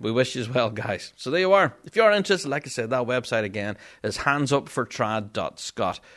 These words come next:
and you can check out the full listings there for your finalists. Yeah. Okay,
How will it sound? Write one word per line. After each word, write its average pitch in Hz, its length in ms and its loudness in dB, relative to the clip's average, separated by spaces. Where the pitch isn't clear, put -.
and 87 140 -8
you 90 80 -10
can 95 300 -10
check 95 220 -10
out 104 120 -4
the - 60 -10
full 120 200 -2
listings 139 440 -6
there 151 160 -8
for - 80 -8
your 147 120 -4
finalists. 196 600 -6
Yeah. 160 220 -6
Okay, 190 640 2